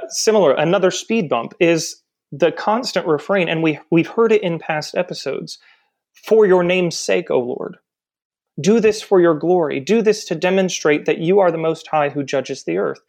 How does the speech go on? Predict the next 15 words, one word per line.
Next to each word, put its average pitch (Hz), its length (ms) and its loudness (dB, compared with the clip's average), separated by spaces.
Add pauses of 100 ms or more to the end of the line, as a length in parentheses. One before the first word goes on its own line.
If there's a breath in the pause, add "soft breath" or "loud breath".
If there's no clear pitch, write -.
(460 soft breath)
That 165 240 -2
forces 220 600 -2
me, - 320 -12 (300)
in 220 220 4
the 208 100 2
very 185 300 2
speaking 226 920 -4
of 156 160 0
that 156 220 0
prayer 156 260 2
before 151 380 0
God, 127 360 0 (200 soft breath)
to 180 180 0
ask 190 320 -2
myself, 123 500 -2